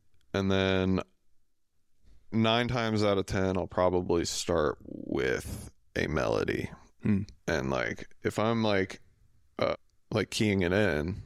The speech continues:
Speaker 1: on a board or a mid-, midi or something like that, like, yeah, I'll start with a melody.
Speaker 2: Mm-hmm.
Speaker 1: And then off the melody, I'll go into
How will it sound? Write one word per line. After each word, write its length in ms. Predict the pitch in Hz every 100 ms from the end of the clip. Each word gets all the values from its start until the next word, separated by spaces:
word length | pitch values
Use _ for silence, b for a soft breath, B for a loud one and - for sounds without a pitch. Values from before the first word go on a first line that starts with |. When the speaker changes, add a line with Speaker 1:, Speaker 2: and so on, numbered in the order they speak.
| - -
Speaker 1:
on 180 | -
a 180 | - 90
board 380 | 113 95 80 78
or 80 | 80
a 40 | 85
mid-, 300 | 95 95 -
midi 460 | - 101 101 92 104
or 100 | 117
something 320 | - 113 -
like 220 | - -
that, 400 | - 65 62 - -
like, 280 | - - - - - _ _ -
yeah, 180 | - -
I'll 80 | -
start 280 | - 92 -
with 80 | -
a 40 |
melody. 480 | 82 - 82 - 123 135 -
Speaker 2:
Mm-hmm. 300 | - 101 90 - -
Speaker 1:
And 120 | 92
then 180 | 92 90
off 180 | 90 -
the 80 |
melody, 720 | 92 92 98 95 98 95 95
I'll 180 | 92 92
go 580 | 95 92 92 90 92 92
into 1200 | - 92 92 92 - 98 92 92 90 87 90 87